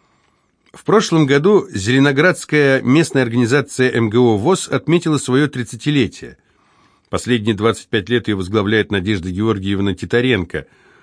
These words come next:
В интервью нашему журналу она рассказала о своем пути во Всероссийском обществе слепых и ключевых направлениях деятельности организации. Я родилась в Стерлитамаке, там работала моя мама,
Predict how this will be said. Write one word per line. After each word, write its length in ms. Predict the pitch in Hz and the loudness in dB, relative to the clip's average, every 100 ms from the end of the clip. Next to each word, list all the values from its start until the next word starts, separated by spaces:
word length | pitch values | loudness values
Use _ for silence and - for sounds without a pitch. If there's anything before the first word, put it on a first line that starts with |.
| _ - | _ -4
В 100 | 120 | -2
интервью 400 | 113 139 143 143 | 0 0 2 2
нашему 360 | 135 - 123 | 2 0 0
журналу 460 | 101 113 131 143 113 | 0 0 2 2 2
она 200 | 107 110 | 2 0
рассказала 520 | 107 - 117 117 117 | -2 -2 -2 0 0
о 40 | 101 | 0
своем 320 | 107 113 104 | -2 -2 -2
пути 300 | 110 92 120 | -4 -4 -2
во 100 | 98 | -2
Всероссийском 640 | - 104 92 113 - 101 | -2 -2 -2 -6 -6 -6
обществе 340 | 95 - - | -6 -8 -12
слепых 440 | 87 98 92 151 - - - - - | -10 -8 -6 -6 -8 -14 -20 -20 -4
и 160 | 107 107 | 0 0
ключевых 500 | 117 110 120 131 131 | -2 -4 0 -2 -2
направлениях 640 | 107 110 110 113 110 92 | -2 0 0 0 0 -2
деятельности 640 | 98 131 110 113 110 - | -2 -2 0 -2 -2 -2
организации. 840 | 113 104 120 113 110 73 - - - _ _ _ _ _ _ _ _ _ _ _ _ | -2 0 -2 0 -2 -6 -16 -18 -20 _ _ _ _ _ _ _ _ _ _ _ _
Я 360 | 87 147 226 214 | -2 2 2 2
родилась 460 | 147 131 165 196 | 0 2 2 0
в 60 | - | -2
Стерлитамаке, 1120 | - 143 135 127 120 113 127 117 151 160 - | -4 0 0 0 0 2 0 0 -2 -2 -4
там 200 | - 185 | -2 2
работала 420 | 147 123 151 151 143 | 2 2 0 0 2
моя 240 | 156 170 | 2 2
мама, 380 | 165 113 80 | 2 2 -2